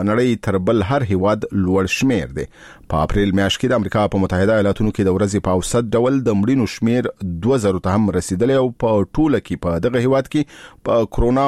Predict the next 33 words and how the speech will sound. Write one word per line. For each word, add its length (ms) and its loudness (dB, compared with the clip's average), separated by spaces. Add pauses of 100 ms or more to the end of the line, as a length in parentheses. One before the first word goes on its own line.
(140)
وایروس 340 0
د 140 2
مړو 260 0
شمیر 320 0
تر 160 0 (140)
یو 80 2 (100)
لکو 300 0 (100)
څلور 480 0
څلوېښت 380 -2
زرو 240 0
واوښت. 420 -4 (500)
د 320 2
کرونا 320 0
وبا 240 0
د 120 0
دې 120 0
سبب 240 -2
شو 120 0
چې 240 0
ولسمشر 440 0
ډانلډ 320 0
ټرمپ 240 0
د 180 0
دویم 360 0
وار 200 0
لپاره 320 0 (120)
د 120 4 (120)
جمهوریت 400 0
غوښتونکي 480 -2
ګوند 180 0 (580)
لویه 320 2
انتخاباتي 560 -2
غونډه 460 0